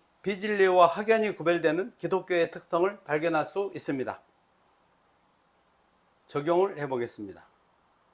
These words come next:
성도들은 위에서 소개한 기독교의 이단과 다른, 다른 점을 아는 것만으로는 부족합니다.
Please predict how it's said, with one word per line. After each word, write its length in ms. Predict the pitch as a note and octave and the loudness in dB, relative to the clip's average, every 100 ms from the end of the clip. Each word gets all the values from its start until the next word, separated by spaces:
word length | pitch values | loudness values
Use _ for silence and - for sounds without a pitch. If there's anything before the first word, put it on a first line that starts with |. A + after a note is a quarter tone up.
| _ _ _ - | _ _ _ -8
성도들은 760 | - A3 A3 G3+ G#3 F#3 A2+ B2 | -2 6 6 6 2 0 -2 -4
위에서 540 | C#3+ G#3 G#3+ G#3+ G3+ | 2 4 4 4 2
소개한 460 | - F#3 F#3 F#3 E3 | 0 -2 2 2 0
기독교의 760 | D#3+ G3 G3 F#3 F3+ F3+ A#2 - - | 0 0 2 2 4 4 0 -8 -10
이단과 420 | F3+ G3+ G3+ G3+ | -2 0 4 2
다른, 320 | F3+ F3+ C#3+ A#2 | 4 2 0 0
다른 300 | D#3+ G3 F#3 | 2 2 2
점을 260 | F#3 F3 | 2 4
아는 280 | D3 F3 F#3+ | 4 4 2
것만으로는 800 | E3 E3 E3 D#3+ D3+ E3+ F#3+ F#3 | 2 4 4 4 2 0 -2 -4
부족합니다. 580 | D3+ E3 - B2+ A#2 | -4 -4 -4 -8 -8